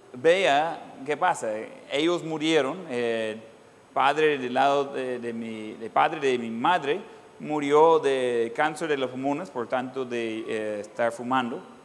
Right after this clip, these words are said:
Ah, él era alcohólico por muchos años, recibió a Cristo tarde en su vida. Él fue a la Universidad Bíblica junto con mi madre, con su hija.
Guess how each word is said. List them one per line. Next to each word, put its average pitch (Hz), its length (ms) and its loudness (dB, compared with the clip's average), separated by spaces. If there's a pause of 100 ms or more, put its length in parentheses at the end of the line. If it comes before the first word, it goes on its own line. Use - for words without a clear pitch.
(720)
Ah, 120 680 4
él 131 140 2
era 135 240 4
alcohólico 160 600 2
por 131 320 4 (600)
muchos 180 480 -2
años, 165 320 0
recibió 175 300 0
a - 20 -4
Cristo 156 500 -2
tarde 160 320 0
en 143 120 -6
su 147 120 -12
vida. 123 440 -2
Él 127 180 -4
fue 180 260 -2
a 180 40 2
la 165 80 -2
Universidad 151 420 -6
Bíblica 156 400 -4
junto 147 300 -6
con 123 200 -4
mi 120 120 -6
madre, 135 340 -4
con 113 160 -10
su 151 160 -6
hija. 131 260 -6